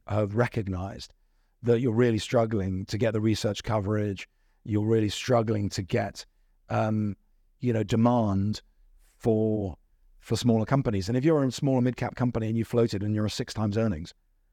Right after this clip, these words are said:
I mean, like, why would you ever float? Y-, people ask me the questions like, "How far can you, can you look ahead with predictability of Pacific?" You know, I, I've got a pretty good idea where we'll be in five years' time. You know, where we'll be in fifteen years' time, I haven't got a clue.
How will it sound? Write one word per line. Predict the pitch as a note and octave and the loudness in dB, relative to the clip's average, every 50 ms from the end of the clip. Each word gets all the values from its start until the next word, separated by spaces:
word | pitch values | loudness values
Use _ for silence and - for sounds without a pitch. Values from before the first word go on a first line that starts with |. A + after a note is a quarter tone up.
| _ _ - | _ _ -4
I | A#2 | 0
mean, | A#2 B2 A2+ | 0 2 2
like, | A2+ B2 B2 | 2 2 2
why | C3 C3+ | 2 2
would | C3 A#2+ | 4 4
you | B2 | 2
ever | A#2 A2+ G#2 | 2 2 0
float? | - C#3+ D3+ A#2 - - - _ _ _ _ _ _ _ _ - | 2 2 2 2 0 -6 -14 _ _ _ _ _ _ _ _ -14
Y-, | - - _ _ _ _ - - - - - | -14 -14 _ _ _ _ -20 -20 -20 -10 0
people | - D#3+ D#3 D3+ C#3+ | 2 2 4 4 2
ask | C3+ C3 - C#3 | 2 0 0 2
me | C#3+ C#3 | 2 2
the | A#2 | 2
questions | - A#2 G#2 - - G#2+ - | 0 -2 -8 -6 -6 -6 -4
like, | A2 F#2+ | -6 -6
"How | - B2+ C#3 D3 C3 | -4 -2 -2 -2 -2
far | - - C3+ C3 B2 | -2 -2 -2 -2 -2
can | - A#2 | -2 -2
you, | A#2+ A#2 A2 A2 - _ _ _ _ _ _ _ _ _ _ - | -2 -2 -2 -4 -6 _ _ _ _ _ _ _ _ _ _ -6
can | - B2+ A#2 | -2 0 2
you | A2 A2 A2 | 4 4 4
look | A2 G#2+ - | 2 2 0
ahead | F#2+ F#2+ A2 G#2 F#2+ F2 - - _ _ _ _ _ - | -2 -2 0 -2 -2 -4 -6 -10 _ _ _ _ _ -6
with | G#2+ G#2+ - | -6 -4 -2
predictability | - B2 G#2+ A#2 G2+ - G2+ G2 A2 G#2+ G2 - G#2 F#2 | 0 0 0 0 -2 -2 0 0 0 0 0 -2 -4 -6
of | E2+ | -4
Pacific?" | - A2 - - A2+ - D#2+ - _ _ _ _ _ - | -6 -6 -4 -4 -4 -4 -6 -14 _ _ _ _ _ -4
You | - D3+ | -2 0
know, | C3+ B2 C#3 | 2 4 4
I, | E3 F#3 F3 F#3 _ - | 4 4 2 0 _ 0
I've | - E3+ F3 - | 2 2 2 2
got | D#3 C3+ - | 0 -4 -4
a | A2+ | -6
pretty | - - - D3+ B2+ A#2 | -10 -4 0 0 0 0
good | G#2 A#2 A2 | 0 -2 -2
idea | G#2 G#2+ F#2+ G#2 G#2 | -2 0 0 0 0
where | G2 G2+ G2 G2 | 0 0 -2 -2
we'll | F#2+ F#2 | -2 -2
be | F2+ G2+ F#2+ | -2 -2 -2
in | F#2+ F2 | -2 -2
five | - F#2 F2+ F2+ F2 | -4 -6 -8 -6 -8
years' | F#2 - | -10 -10
time. | - - - - - - _ _ _ - | -10 -12 -12 -14 -14 -18 _ _ _ -6
You | B2 A#2+ | -4 0
know, | A#2 A#2 B2 - _ _ _ _ _ | 0 0 -2 -4 _ _ _ _ _
where | - D3 C3 D3 D#3+ | -4 0 2 2 4
we'll | D#3+ D#3 | 4 4
be | C#3+ C#3+ | 4 2
in | B2 | 2
fifteen | - E3 D3+ - D#3+ D#3 | 2 0 -2 0 0 0
years' | D#3 D#3 - | 0 0 -2
time, | - D3+ E3 D#3+ | -2 -4 -4 -4
I | - B2+ | -4 -4
haven't | B2 C#3+ C3+ C#3 B2+ | -2 0 0 0 0
got | C3+ B2 | 0 -2
a | A#2 | -4
clue. | - A#2+ A2 | -6 -8 -12